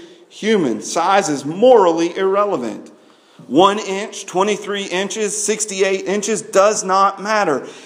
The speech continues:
It is morally irrelevant in deciding who should be protected. We know what we're doing in killing the smallest.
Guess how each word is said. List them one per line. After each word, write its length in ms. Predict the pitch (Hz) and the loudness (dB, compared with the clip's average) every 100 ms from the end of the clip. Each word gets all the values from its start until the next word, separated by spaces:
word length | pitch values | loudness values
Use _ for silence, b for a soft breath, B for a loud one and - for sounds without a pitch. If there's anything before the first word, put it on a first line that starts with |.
| B - | B 0
It 160 | 190 | 2
is 140 | 185 - | 4 0
morally 760 | 180 226 233 233 226 226 - - | 0 6 8 8 4 -2 -4 0
irrelevant 880 | 247 247 233 226 196 127 107 90 - B B | 2 4 4 4 0 -2 -8 -10 -20 B B
in 160 | 143 156 | -2 2
deciding 540 | 160 185 175 170 151 | 2 4 4 4 0
who 200 | 156 208 | -4 -6
should 280 | - 190 170 | -4 -6 -4
be 100 | 170 | -8
protected. 720 | - 151 147 127 - 87 90 - b b b b b - | -8 -8 -2 -4 -4 -14 -14 -20 b b b b b -4
We 200 | 139 185 | -2 0
know 240 | 190 190 | 2 4
what 220 | 143 - | 4 2
we're 160 | 127 127 | 0 -2
doing 320 | 156 147 127 | -2 -2 -2
in 160 | 113 110 | -6 -8
killing 600 | - 175 135 113 110 - B B B B - | -6 -4 -4 -6 -8 -16 B B B B -16
the 140 | 110 | -8
smallest. 880 | 110 - 131 117 92 - - - - | -4 -2 0 0 -2 -8 -8 -8 -14